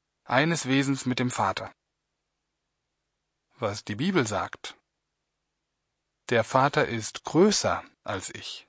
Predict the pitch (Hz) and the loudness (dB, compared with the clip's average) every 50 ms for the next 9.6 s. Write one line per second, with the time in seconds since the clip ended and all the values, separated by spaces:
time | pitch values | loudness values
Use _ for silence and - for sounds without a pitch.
0 | _ _ - - 98 95 90 87 92 92 - - - - _ _ _ _ _ _ | _ _ -14 -10 -10 -8 -8 -10 -10 -12 -14 -16 -18 -20 _ _ _ _ _ _
1 | _ _ _ _ _ _ _ - 123 117 110 110 107 - - 135 131 - - 139 | _ _ _ _ _ _ _ -4 -2 -2 -2 -2 -4 -2 -2 -2 -2 0 0 -2
2 | 131 - - - 98 - 120 117 - - 123 117 - - 107 107 98 - - 113 | -2 -2 -4 -6 -6 -4 -6 -6 -4 -4 -6 -4 -4 -4 -4 -4 -6 -8 -10 -10
3 | - - - - _ _ _ _ _ _ _ _ _ _ _ _ _ _ _ _ | -14 -18 -20 -20 _ _ _ _ _ _ _ _ _ _ _ _ _ _ _ _
4 | _ _ _ _ _ _ _ _ _ _ _ _ _ _ _ 127 151 185 - - | _ _ _ _ _ _ _ _ _ _ _ _ _ _ _ -4 -4 -4 -4 -6
5 | - - - - 113 110 117 117 147 190 190 - - - - _ _ _ _ _ | -12 -16 -14 -10 -6 -4 -2 2 2 2 2 2 -2 -6 -10 _ _ _ _ _
6 | _ - - 135 151 156 147 131 131 123 123 127 143 180 180 - - - - - | _ -12 -2 2 2 2 4 2 2 4 4 6 6 4 4 0 -4 -4 -4 -2
7 | 123 113 117 123 143 170 185 190 185 180 - - - 156 156 165 180 - - 95 | 0 4 4 4 4 4 4 2 2 2 0 2 4 6 6 6 6 4 0 -2
8 | 95 - - - - - - _ - 131 131 135 - 160 135 143 160 160 147 131 | -4 -8 -14 -20 -20 -20 -14 _ -2 -2 -2 0 0 0 2 4 4 4 4 2
9 | 127 - - 117 98 95 - - - - - | 0 2 2 2 0 0 -2 -6 -8 -10 -12